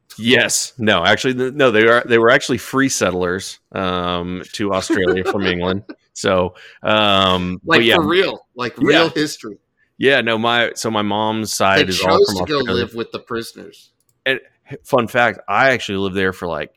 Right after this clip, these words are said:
Speaker 1: ten years. So until, like, third grade, I, and I had, like, if you look back at home movies, uh, for those listening,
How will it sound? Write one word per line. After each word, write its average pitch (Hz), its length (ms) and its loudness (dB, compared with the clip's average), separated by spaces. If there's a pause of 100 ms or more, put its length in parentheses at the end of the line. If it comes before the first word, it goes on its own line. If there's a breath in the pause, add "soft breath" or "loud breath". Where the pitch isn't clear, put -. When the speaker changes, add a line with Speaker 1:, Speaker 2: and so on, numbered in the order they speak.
Speaker 1:
ten 98 260 -4
years. 95 520 -4
So 95 260 -4
until, 101 220 -6
like, 92 180 -6
third 98 280 -2
grade, 95 420 -2 (300 soft breath)
I, 95 220 0 (220)
and 95 320 0 (100)
I 98 100 0
had, 98 220 -2
like, 92 340 -4
if 98 120 -12
you 104 160 -4
look 107 180 -4
back 101 200 -2
at 92 80 -6
home 107 360 -2
movies, 113 460 -4 (240)
uh, 92 220 -6
for - 120 -10
those 104 200 0
listening, 101 420 -4